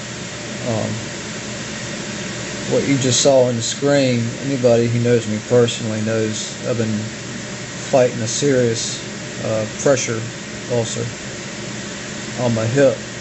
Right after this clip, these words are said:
And the only thing that's healing it right now is, this is what's called a wound vac. Um, it provides negative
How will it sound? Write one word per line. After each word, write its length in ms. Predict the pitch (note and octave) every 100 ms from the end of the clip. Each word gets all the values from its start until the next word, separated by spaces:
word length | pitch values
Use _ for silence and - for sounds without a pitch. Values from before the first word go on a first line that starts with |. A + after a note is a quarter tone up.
| - - - - - - - - - - -
And 320 | A#2+ A2+ G#2+ A2 - - - - - - - - - - - - - - - - - - C3
the 100 | C#3
only 180 | D#3 C#3+
thing 240 | C#3 C3
that's 200 | A#2+ -
healing 380 | C#3 D#3 D#3 B2+
it 100 | A2+
right 260 | A#2+ A2+ A2
now 320 | A#2 A2+ A2+ A2+
is, 600 | A2+ A2 G#2+ A2 - - - - - - - - - - - - - - - - - D#3+
this 180 | E3
is 140 | D3+ D3
what's 280 | C#3 - - -
called 180 | C#3+ A#2
a 60 |
wound 360 | A#2 C3 C3 A#2
vac. 300 | A2 A2+ A2+ - - - - - - - - - - - - - - - - - - - - - - - - - - - - - - - - - G3+ - - - - G#3 G#3+ G#3 G#3+ G#3 F3+ - - - - - - A#2+
Um, 240 | A#2 A2+
it 120 | A2+ -
provides 520 | C3 C3+ B2+ A#2+ -
negative 460 | A#2+ C3+ B2 A#2+